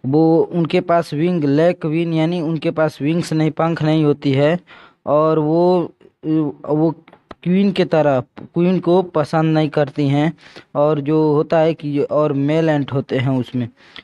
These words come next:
उसमें ज-, उम, क्वीन ज-, क्वीन नहीं होती हैं, उसमें केवल मेल एंट होते हैं।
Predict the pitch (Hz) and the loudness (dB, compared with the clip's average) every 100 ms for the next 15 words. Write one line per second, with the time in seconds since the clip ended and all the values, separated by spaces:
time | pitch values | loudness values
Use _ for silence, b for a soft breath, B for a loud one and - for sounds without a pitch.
0 | - 147 165 170 170 160 143 - 139 127 | -6 -4 -2 0 2 0 0 -4 -12 -12
1 | - 82 107 143 139 135 123 _ _ - | -14 -12 -4 -2 0 -2 -4 _ _ -2
2 | 175 185 196 156 160 131 - 170 175 170 | 0 2 0 -2 -4 -6 -2 0 2 2
3 | 165 156 143 147 151 160 143 156 156 - | 4 2 2 0 0 0 0 0 -2 0
4 | 156 180 147 139 151 147 135 - 135 127 | 2 2 2 2 4 2 0 0 -4 0
5 | 131 113 113 | 0 0 -2